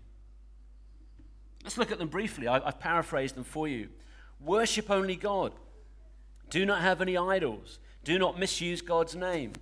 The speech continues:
Keep one day a week special for God. Honor your parents. Do not murder. Do not commit adultery. Do not steal. Do not lie.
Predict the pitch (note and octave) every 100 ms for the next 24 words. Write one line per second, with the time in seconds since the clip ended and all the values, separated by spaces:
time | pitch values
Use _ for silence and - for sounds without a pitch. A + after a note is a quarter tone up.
0 | - - - - - G#3 - F#3 F#3 F3
1 | F3+ E3+ F3+ F3+ - F3+ F3 D#3+ - D3
2 | F#3 F3 C3+ - - - F3 G3 G3 -
3 | F#3 G3+ D#3 G2+ - - E3 E3+ E3+ F3+
4 | F#3+ F3 G2+ G2 - - D#3 D3+ - D#3
5 | D3 D3+ E3 F3 - C3 F#2+ - - -
6 | D#3 E3 - - - F3+ C3+ F#2+ - -
7 | - - D#3+ D#3 D#3 D#3+ E3+ C3+ F#2+